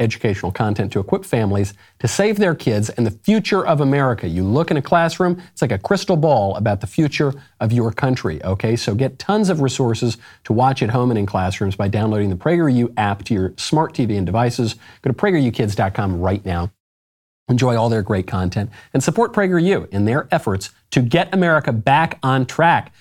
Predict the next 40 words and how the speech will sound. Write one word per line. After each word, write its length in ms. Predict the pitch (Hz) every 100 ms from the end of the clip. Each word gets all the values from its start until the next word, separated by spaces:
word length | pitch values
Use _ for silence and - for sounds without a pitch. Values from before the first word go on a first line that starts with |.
| _
Subscribe 520 | - 131 - 190 196
now. 180 | 170 151
Don't 220 | 143 170
miss 160 | 160 131
PragerU's 480 | - 135 123 120 110
incredible 420 | 107 202 160 104
free 220 | - 101
kids 240 | - 110 -
content. 500 | 117 107 104 110 - - -
You 120 | 120
know, 100 | 123
I 140 | 113 120
myself 420 | 120 - 127 127
am 120 | 104
a 40 |
PragerU 480 | 98 127 120 113 110
host. 320 | 104 220 117 -
I 80 |
host 200 | 110 101
the 40 | 101
book 180 | 113 -
club 200 | 113 117
over 160 | 104
there. 200 | 107 104 - _
Lots 220 | 123 127
of 80 | 120
five-minute 380 | 120 110 101 95
videos. 420 | 104 98 98 104
The 80 | 104
kids 200 | 160 127
stuff 240 | - 131
is 120 | 92 - _
fabulous. 540 | 113 120 113 78 82 - - -
Go 60 | 117
to 60 | 101
prageru 420 | 190 180 165 143
kids 340 | 156 135 127
dot 420 | - 117 160 -
com 440 | - 143 127 123 -
today. 400 | 135 117 82